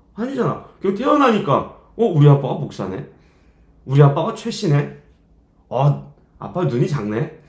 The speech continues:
뭐 이렇게 되는 거잖아. 응? 근데 그게 마치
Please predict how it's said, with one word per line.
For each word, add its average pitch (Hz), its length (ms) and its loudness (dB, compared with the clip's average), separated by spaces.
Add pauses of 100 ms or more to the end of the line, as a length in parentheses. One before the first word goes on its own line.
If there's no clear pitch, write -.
(140)
뭐 175 100 2
이렇게 180 320 2
되는 165 220 6
거잖아. 104 400 0 (880)
응? 233 160 -10 (240)
근데 202 240 -2
그게 202 300 0
마치 165 800 0